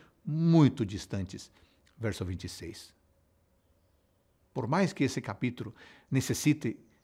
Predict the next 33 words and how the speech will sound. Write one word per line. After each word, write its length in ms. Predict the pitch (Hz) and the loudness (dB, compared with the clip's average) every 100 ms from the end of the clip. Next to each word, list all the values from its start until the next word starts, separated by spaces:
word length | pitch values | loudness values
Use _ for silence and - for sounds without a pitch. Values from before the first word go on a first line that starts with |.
| - | -10
de 120 | 104 120 | -2 2
muito 280 | 160 160 | 2 2
mais 300 | 120 120 117 | 0 0 0
estudo 500 | 92 - - 240 123 | -4 -6 0 0 0
para 200 | - 90 | -4 -8
que 120 | 95 98 | -10 -8
possamos 400 | 104 123 117 - | -6 -4 -4 -4
compreender 480 | 101 101 95 113 | -6 -4 -2 -2
sua 140 | 104 98 | -2 -6
mensagem, 560 | 92 - 151 147 92 - - - - _ _ - | -6 -4 -2 -2 -6 -10 -18 -20 -20 _ _ -4
o 160 | 156 | -2
centro 540 | 127 - 170 180 175 170 | -2 -2 0 0 0 -2
de 120 | 165 | -4
tudo 380 | - 107 95 82 _ _ _ _ _ _ _ - | -2 -2 -2 -8 _ _ _ _ _ _ _ -8
é 80 | |
a 80 | 104 | -6
certeza 640 | - 131 117 107 90 87 - _ _ _ _ _ - | -2 -4 -2 -2 -2 -8 -14 _ _ _ _ _ -16
de 140 | 90 | -12
que 140 | - | -4
nem 180 | 113 175 | 0 2
Deus, 380 | 180 135 92 - _ _ _ _ _ _ | 2 2 0 -10 _ _ _ _ _ _
nem 160 | 107 127 | -4 -2
seu 200 | - 190 | 2 2
povo 280 | 190 160 160 | 2 0 0
são 160 | - | -4
deixados 420 | 165 151 160 151 160 | -4 -2 -4 -4 -2
à 60 | |
mercê 360 | 175 160 - 156 | -2 -2 -4 -4
das 220 | 147 139 | -2 -4
acusações 720 | 147 156 127 107 170 190 196 - - _ _ _ _ _ | -4 -4 -4 -4 -2 -2 -2 -6 -20 _ _ _ _ _
e 140 | 139 | 0
artimanhas 640 | 139 139 160 143 131 127 - | 0 0 0 2 4 2 0
enganadoras 800 | 131 131 131 143 101 92 92 - | -2 -2 -2 -4 -4 -4 -6 -10